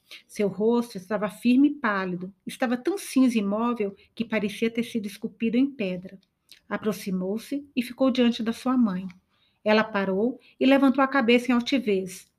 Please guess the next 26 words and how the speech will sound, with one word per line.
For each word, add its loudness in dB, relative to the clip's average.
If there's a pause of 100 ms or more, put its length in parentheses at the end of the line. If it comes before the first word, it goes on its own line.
e 2
os -4
dois 6
se 4
entreolha-, 0
entreolharam 0
fixamente. -4 (560)
Depois 4
de 4
alguns 6
minutos 4
nessa 0
atitude, -4 (200)
sob 2
o 6
olhar 4
da 2
mulher 2
orgulhosa 0
e 2
resoluta, -2
sem 4
nunca 6
recuar 0
ou -2
vacilar, -4